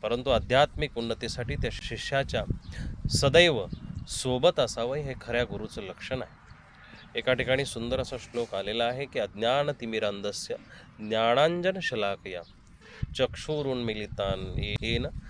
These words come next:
तस्मै श्री गुरुवे नमः." हा गुरूंच्या बद्दल खूप सुंदर असा श्लोक आहे. या श्लोकाचा भावार्थ असा की, अज्ञानाच्या तिमिरामध्ये, अंधारामध्ये मी डुबलेला असताना माझ्या गुरूंनी माझ्या डोळ्यामध्ये ज्ञानाचा प्रकाश टाकला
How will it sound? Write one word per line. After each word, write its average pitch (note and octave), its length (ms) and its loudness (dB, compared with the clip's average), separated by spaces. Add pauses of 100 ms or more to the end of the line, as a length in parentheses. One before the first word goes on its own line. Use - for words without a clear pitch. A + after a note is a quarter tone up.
(220)
तस्मै D3 460 2
श्री D3 240 -2
गुरुवे A2 400 2
नमः." E2+ 240 6 (920)
हा B2+ 60 2
गुरूंच्या A#2 460 2
बद्दल G#2 400 -2
खूप - 160 -16
सुंदर G#2+ 300 -8
असा A2+ 180 -10
श्लोक B2 320 -4
आहे. - 440 -16 (300)
या - 140 -8
श्लोकाचा D3+ 420 6
भावार्थ C#3+ 380 8
असा D3+ 240 4
की, D#3+ 100 0
अज्ञानाच्या D3+ 580 4
तिमिरामध्ये, D3 600 2
अंधारामध्ये C#3+ 640 2
मी D3 100 -2
डुबलेला A#2 420 0
असताना C#3 400 -2
माझ्या A#2+ 260 0
गुरूंनी A#2+ 400 -4
माझ्या A2 260 -4
डोळ्यामध्ये G#2+ 480 -6
ज्ञानाचा G2 400 -6
प्रकाश C3 520 2
टाकला F2+ 240 -10